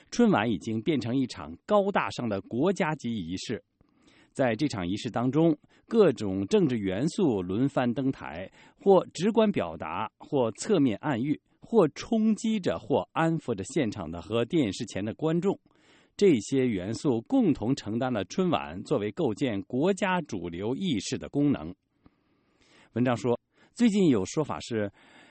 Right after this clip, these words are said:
央视春晚被定位一个国家项目。文章认为，春晚所承载的是国家事件、国家形象和国家幻象。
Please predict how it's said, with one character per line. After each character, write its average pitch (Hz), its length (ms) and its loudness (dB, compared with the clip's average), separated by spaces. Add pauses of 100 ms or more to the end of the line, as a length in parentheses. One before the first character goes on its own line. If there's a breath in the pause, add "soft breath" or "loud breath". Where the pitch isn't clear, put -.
(120)
央 208 240 4
视 - 100 0
春 214 240 -2
晚 87 380 -4
被 113 320 0
定 147 200 2
位 113 140 2
一 87 140 -6
个 92 280 -4
国 143 300 2
家 147 260 -2
项 156 320 0
目。 101 240 -2 (500)
文 101 140 -2
章 104 160 -2
认 95 140 -4
为， 73 180 -12 (300 soft breath)
春 233 240 2
晚 80 300 -2
所 113 260 2
承 110 220 -4
载 101 160 -2
的 90 100 -6
是 107 340 -2 (120)
国 143 200 4
家 165 260 0
事 151 280 0
件、 117 260 0 (160)
国 120 160 2
家 127 200 2
形 90 200 -6
象 92 240 -4
和 95 220 -6
国 107 240 -2
家 139 240 -4
幻 139 300 0
象。 101 200 -4